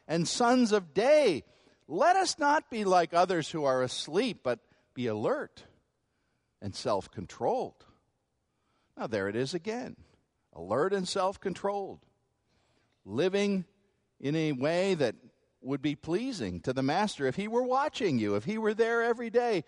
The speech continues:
seeing what you're doing, he would say, "That's good. That's what you're supposed to be doing."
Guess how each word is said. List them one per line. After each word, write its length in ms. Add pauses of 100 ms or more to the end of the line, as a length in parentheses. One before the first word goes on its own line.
(120)
seeing 380
what 180
you're 140
doing, 400 (240)
he 120
would 200
say, 240
"That's 300
good. 360
That's 260
what 180
you're 100
supposed 420
to 80
be 140
doing." 320